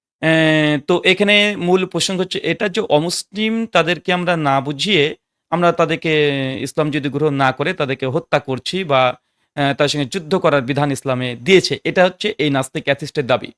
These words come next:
আসলে কি তাই? আসলে কি কোনো অমুসলিমকে আমরা ইসলামে দাওয়াত দেব, আর সেই অমুসলিম যদি, আহ, দাওয়াত কবুল না করে, তাহলে কি আসলে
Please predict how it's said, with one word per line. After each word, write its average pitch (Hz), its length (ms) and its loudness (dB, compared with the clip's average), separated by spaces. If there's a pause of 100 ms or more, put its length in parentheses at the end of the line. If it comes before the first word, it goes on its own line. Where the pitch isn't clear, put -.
(380)
আসলে 160 260 0
কি 151 100 -2
তাই? 123 280 -2 (540)
আসলে 170 260 0
কি 190 140 2
কোনো 190 180 0
অমুসলিমকে 190 1400 -2
আমরা 175 160 2
ইসলামে 156 340 -2
দাওয়াত 135 360 4
দেব, 135 360 0
আর 160 100 0
সেই 151 200 -2
অমুসলিম 139 480 -4
যদি, 151 400 -4 (340)
আহ, 147 100 -2
দাওয়াত 143 380 2
কবুল 147 300 0
না 160 160 6
করে, 143 280 0 (380)
তাহলে 160 300 2
কি 160 520 -2
আসলে 143 420 0